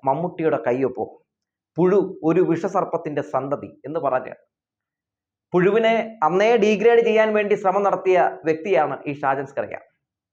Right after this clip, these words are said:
അന്നേ മുതൽ, വർഷങ്ങൾക്ക് മുമ്പ് തന്നെ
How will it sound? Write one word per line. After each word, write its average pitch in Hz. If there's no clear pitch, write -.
അന്നേ 170
മുതൽ, 226
വർഷങ്ങൾക്ക് 220
മുമ്പ് 220
തന്നെ 165